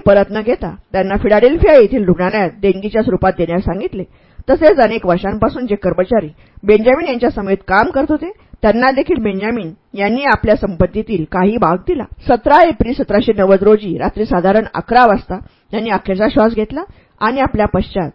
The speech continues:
चौऱ्याऐंशी वर्ष आणि तीन महिन्यांचा दीर्घ व उपयुक्त असा जीवन वृत्तांत पृथ्वीतलावर सोडून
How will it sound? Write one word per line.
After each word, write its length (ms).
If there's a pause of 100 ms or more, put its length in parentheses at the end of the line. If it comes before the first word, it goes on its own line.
(100)
चौऱ्याऐंशी 440
वर्ष 320
आणि 280
तीन 160
महिन्यांचा 380
दीर्घ 380 (460)
व 140
उपयुक्त 500
असा 280
जीवन 240
वृत्तांत 400
पृथ्वीतलावर 600
सोडून 360